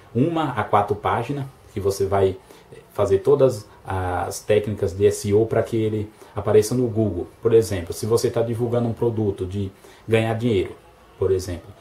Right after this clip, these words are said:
e você conseguir colocar esse mini site na primeira página do Google, ele vai gerar dinheiro pra você vinte e quatro horas por dia. Vai, é, o que a gente chama de renda passiva na internet. Você não vai tá preci-, não vai precisar estar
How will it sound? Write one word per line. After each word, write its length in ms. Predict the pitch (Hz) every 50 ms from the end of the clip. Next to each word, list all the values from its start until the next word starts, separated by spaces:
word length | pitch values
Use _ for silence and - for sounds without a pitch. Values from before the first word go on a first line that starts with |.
| - - - -
e 60 | 107
você 260 | 101 104 104 - - 104
conseguir 460 | - 123 120 - - 139 135 110 95
colocar 340 | - - - - - - 101
esse 160 | 98 - 101
mini 240 | 104 107 113 117 113
site 440 | - - 104 90 85 85 - -
na 120 | 95 95 95
primeira 320 | - - 98 92 85 87
página 320 | - - 104 104 - 104 98
do 140 | 92 98
Google, 400 | 92 90 110 131 120 98 92 - - - - - - -
ele 140 | 117 113
vai 160 | 98 117 113 101
gerar 260 | 104 113 107 110 107
dinheiro 280 | 104 110 110 107 107 107
pra 120 | - 107
você 260 | 101 101 98 - 117
vinte 200 | 104 101 110 -
e 40 | -
quatro 260 | - 120 113 - -
horas 200 | 110 110 113 - -
por 180 | - 131 117
dia. 240 | 107 107 104 95 - - - _ -
Vai, 340 | 95 90 95 98 95 95 92 - - - - -
é, 300 | 101 101 95 95 95 95 -
o 40 |
que 100 | - -
a 80 | 104 98
gente 200 | 95 104 101 -
chama 240 | - 113 107 104 104
de 120 | 101 104
renda 260 | 95 104 107 107 110
passiva 580 | - - 110 - - - 117 113 107 92 - 85
na 120 | 90 92
internet. 580 | 95 95 - 98 95 95 92 87 - - - - _ _ _ - - - - _
Você 220 | - - - - 110
não 140 | 107 107 101
vai 160 | 117 113 110
tá 200 | - - 113 110
preci-, 320 | - 98 98 - - 101
não 220 | 104 104 107 104 101
vai 140 | 107 107
precisar 520 | - - 110 98 107 104 92 104 101 107 107
estar 500 | 107 - - - 113 117 117 107 98